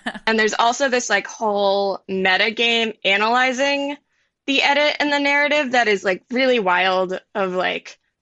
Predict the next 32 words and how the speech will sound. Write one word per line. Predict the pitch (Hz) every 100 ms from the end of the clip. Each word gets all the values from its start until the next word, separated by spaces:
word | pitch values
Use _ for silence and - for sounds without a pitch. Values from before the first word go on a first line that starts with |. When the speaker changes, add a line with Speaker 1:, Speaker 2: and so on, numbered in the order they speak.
| _ _ _ _ -
Speaker 2:
it's | 214
sort | 269 240
of | 226
one | 202 202 208
of | 196
the | 208
levels | 190 190 202 196
of, | 180
like, | 185 180
advanced | 185 180 180 175 180 - - - _ _ _ _ -
analytics | 196 185 180 190 208 -
of | 240
Survivor. | 262 240 240 240
It's | 233 -
called | 185 180
Edgic. | - 185 233 262 - - _ _ -
It's | 214 208
about | 190 185 - -
the | 202
logic | 190 185 185 190 240 240
of | 196
the | 190 -
edit. | 196 240 285 _ _ _ _ _ _ _ _
So | - 294 233
it's | 226 - -
like, | 220 202
there's | 247 220
this | 220
whole | - 247 233
grid | 190 180 202 208 220
of, | 208 180
like, | 180 170 170 -